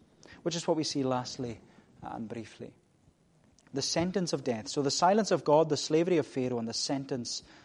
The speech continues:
of death. Now look at verse thirteen. It says, "So they ruthlessly made the people of Israel work as slaves, and made their lives bitter with hard service in mortar and brick,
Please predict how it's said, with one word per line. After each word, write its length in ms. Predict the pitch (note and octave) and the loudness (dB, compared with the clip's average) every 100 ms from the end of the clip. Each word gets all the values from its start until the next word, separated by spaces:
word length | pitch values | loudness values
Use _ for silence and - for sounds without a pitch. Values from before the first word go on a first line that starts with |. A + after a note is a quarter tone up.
| - - - | -20 -20 -12
of 180 | B2+ - | -10 -4
death. 400 | A#2+ G#2 F#2+ - _ _ _ _ _ _ _ - | -4 -4 -10 -20 _ _ _ _ _ _ _ -4
Now 60 | |
look 120 | D#3+ | 0
at 60 | F3+ | 2
verse 240 | D3 B2+ | 0 0
thirteen. 520 | - C3 - B2+ A2+ - _ _ _ _ _ _ _ _ _ _ _ _ - | -2 -2 -2 -4 -4 -10 _ _ _ _ _ _ _ _ _ _ _ _ -6
It 60 | |
says, 200 | - F3+ | 2 4
"So 100 | F#3+ | 6
they 140 | E3+ D3+ | 6 6
ruthlessly 560 | F3+ G#3 A#3+ - F#3 | 6 6 6 6 4
made 320 | D3+ D#3 E3+ | 4 4 4
the 80 | D#3+ | 0
people 420 | - - D#3+ D#3+ | -2 -4 0 2
of 120 | C#3 C3 | 2 0
Israel 360 | A#2+ C3 C3+ | 0 0 2
work 300 | B2 C3+ - | 4 2 2
as 80 | C3+ | -2
slaves, 680 | - D#3 D3 C3+ A2 - - _ _ _ _ - | 0 2 2 2 -4 -12 -12 _ _ _ _ 0
and 80 | C#3+ | 4
made 140 | D3 | 6
their 120 | D3+ | 6
lives 320 | C#3+ D3+ D3 - | 6 4 2 0
bitter 340 | F3 F3 C#3+ | 0 4 2
with 180 | A#2+ A#2+ | 2 -4
hard 320 | - B2+ B2 | -4 -4 -4
service 520 | - D3 C#3 B2+ - | -2 0 0 -2 -4
in 160 | B2 A#2+ | -6 0
mortar 340 | C#3 D#3 E3 | 2 2 0
and 220 | D3 B2+ A2 | -2 -2 -4
brick, 360 | A#2+ - - | -8 -8 -16